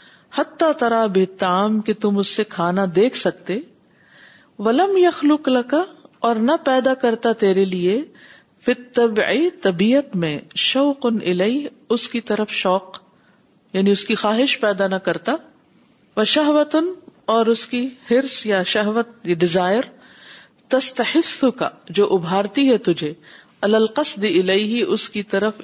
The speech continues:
ارادے کی یا جانے کی، لَكَانَ الْبَصَرُ مُعَطَّلًا، تو آنکھ بیکار ہوتی، آنکھ کا دیکھنا کیا فائدہ دیتا؟ یعنی کتنی بڑی بات ہے یہ،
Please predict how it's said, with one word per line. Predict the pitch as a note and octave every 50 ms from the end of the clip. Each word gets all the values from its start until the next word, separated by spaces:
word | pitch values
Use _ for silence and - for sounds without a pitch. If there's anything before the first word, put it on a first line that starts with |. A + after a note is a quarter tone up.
| - -
ارادے | F3 F3 F3 E3+ F3 F3+ F3 F#3+ A3 A#3
کی | A3 A3 - F#3+ F3+ F3+ F#3 F3+
یا | F3 E3+
جانے | E3 D3+ E3 E3 E3 F3 F#3+ G#3 A3 G#3+
کی، | G#3+ - F3 F3 A3+ - _ _ _ _ - - - - - - - - - _ _ -
لَكَانَ | G3 G#3 G#3 A3+ A3+ A3+ A3 A3
الْبَصَرُ | G3+ G3 F3 F#3+ F#3 - G3+ F#3 F#3 F3
مُعَطَّلًا، | E3+ D#3 D#3 D#3 - - F#3 F#3+ G#3 A3 A#3 B3
تو | - B3+ - - - A#3+
آنکھ | B3+ C4+ C4 - - - - A3+
بیکار | A3 B3 B3 C4 C4 C#4 C#4 C#4
ہوتی، | C4+ B3+ C4 - B3 B3+
آنکھ | A3+ A3 A#3 A#3 A#3
کا | - A3+ G3+
دیکھنا | G#3 A3 G#3+ A3+ A3 A#3
کیا | A3 A#3+ A#3
فائدہ | A3+ - A3 G#3 G3 G3+
دیتا؟ | G3+ F3+ F#3+ F#3+ F#3 - F#3+ F#3+ - _ _ _ _ _ _ _ _ _ _ _ _ _ _ -
یعنی | G#3 F#3+
کتنی | - - A3 A3 - - A#3+
بڑی | A#3 G#3+ G#3+ A3 G#3+
بات | F#3+ G3 F#3+ F#3 F#3+ -
ہے | F#3+
یہ، | F#3+ F3+ F#3